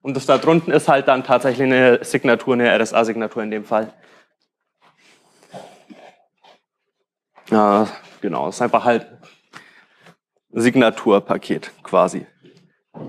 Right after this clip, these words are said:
Ähm, es gibt so ein paar Probleme, wenn ich mir das so anschaue. Äh, jetzt habe ich da irgendwie einen Schlüssel und manchmal möchte man seinen Schlüssel wechseln.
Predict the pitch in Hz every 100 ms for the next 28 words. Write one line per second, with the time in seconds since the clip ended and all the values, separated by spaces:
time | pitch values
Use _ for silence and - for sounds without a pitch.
0 | - _ _ _ _ 131 127 131 131 127
1 | _ _ _ - - - - - - _
2 | _ _ _ _ _ _ _ 151 165 202
3 | - 180 165 156 151 156 156 - _ _
4 | _ _ _ _ _ _ - 143 131 165
5 | 233 214 214 214 202 185 214 190 196 208
6 | 190 - _ _ _ _ 151 165 170 165
7 | - 160 160 160 160 156 147 - 185 208
8 | 190 160 160 160 156 156 160 160 147 151
9 | 156 127 139 135 147 139 131 120 - -
10 | 135 196